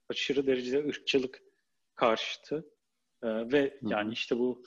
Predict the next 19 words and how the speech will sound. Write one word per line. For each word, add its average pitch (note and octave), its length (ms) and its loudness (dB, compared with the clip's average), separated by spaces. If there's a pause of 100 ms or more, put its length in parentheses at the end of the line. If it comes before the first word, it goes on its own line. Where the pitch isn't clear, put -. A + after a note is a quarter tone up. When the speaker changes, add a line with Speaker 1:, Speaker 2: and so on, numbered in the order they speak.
(160)
Speaker 1:
social C#3 540 2
justice'i, B2+ 580 0
sosyal B2+ 440 -2
adaleti A#2+ 500 0
sağlamak C3 560 -4
konusunda D#3 520 -8 (500)
kanunlar D#3 520 2
şu - 200 -6
an E3 180 -2
burada E3+ 240 0
çok - 300 -4
iyi. B2 320 -2
Hatta, F#3 540 0 (560)
e, C3+ 380 4
çok - 240 0
ilginç F3+ 360 0
bir E3+ 100 -2
durum F3+ 260 -2
var. G#2+ 260 -2